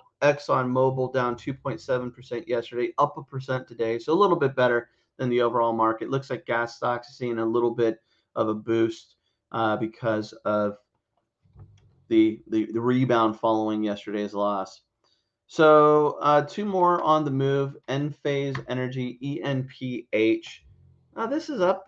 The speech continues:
uh, one point four percent. They actually received an analyst upgrade. Uh, KeyBank initiated coverage of the stock with an overweight weighting. Uh, one other, Big Lots, B I G. Nope.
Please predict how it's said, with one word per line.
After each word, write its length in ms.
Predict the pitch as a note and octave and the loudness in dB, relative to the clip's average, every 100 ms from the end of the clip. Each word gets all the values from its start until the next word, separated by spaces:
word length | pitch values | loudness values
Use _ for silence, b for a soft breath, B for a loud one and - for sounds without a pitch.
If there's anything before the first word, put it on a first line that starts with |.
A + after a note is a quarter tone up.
| - | -2
uh, 180 | F3+ D#3 | 0 2
one 200 | E3 E3+ | 0 -2
point 300 | - E3 - | -2 -4 -6
four 360 | _ B2+ C3+ | _ -2 -2
percent. 420 | C#3 D3+ C#3 D3+ D3 | -2 -6 -6 -6 -2
They 80 | |
actually 400 | D#3 E3+ - D#3+ | 0 0 -2 -2
received 480 | D3 C#3+ - C#3+ C3+ | -2 -4 -4 -4 -4
an 80 | C3 | -4
analyst 640 | C3 C3 B2+ A#2+ - - _ _ _ _ - | -2 -2 -2 -4 -8 -20 _ _ _ _ -2
upgrade. 800 | C#3 C#3 - C#3+ C3+ C3+ C3+ C3+ _ _ _ _ - | -2 -2 -2 2 6 6 4 -2 _ _ _ _ -4
Uh, 380 | A#2+ A#2 A2+ | 0 0 0
KeyBank 680 | A2+ - D3 C3 C3 C3 C3+ C3+ | -4 -8 -8 -2 0 0 -2 -6
initiated 600 | C3 B2+ B2+ - A#2+ A2+ - | -6 -6 -4 -2 -2 -2 -2
coverage 420 | C3+ C3 B2+ B2+ | -2 0 -2 -2
of 180 | - A#2+ | -6 -6
the 80 | |
stock 380 | A2+ - B2 A#2+ | -8 -2 0 0
with 120 | A#2 | -4
an 140 | A2 G#2+ | -6 -4
overweight 1120 | A2+ A2+ A2+ A2+ A2 _ _ - - G#2+ G#2+ - _ | -2 0 4 2 2 _ _ -14 -6 -4 -4 -8 _
weighting. 600 | B2 C3+ C3+ C3+ C3 B2+ C3 _ _ _ - | -2 0 0 0 -2 -6 -10 _ _ _ -8
Uh, 220 | A#2+ A2+ | -4 -2
one 260 | A2 C#3+ C3+ | 2 2 2
other, 300 | B2+ B2+ B2+ | 2 2 0
Big 320 | F#2+ C3 B2+ | 0 -2 0
Lots, 380 | B2+ B2 B2 - | 2 4 2 -2
B 340 | A2+ B2+ B2 | -8 -6 -4
I 200 | A#2 A2+ | -2 -4
G. 600 | A2+ A#2 A#2+ A#2+ A#2+ C3+ _ _ _ _ - | -6 -8 -4 -4 -6 -8 _ _ _ _ -8
Nope. 300 | C#3 C#3+ | -4 -4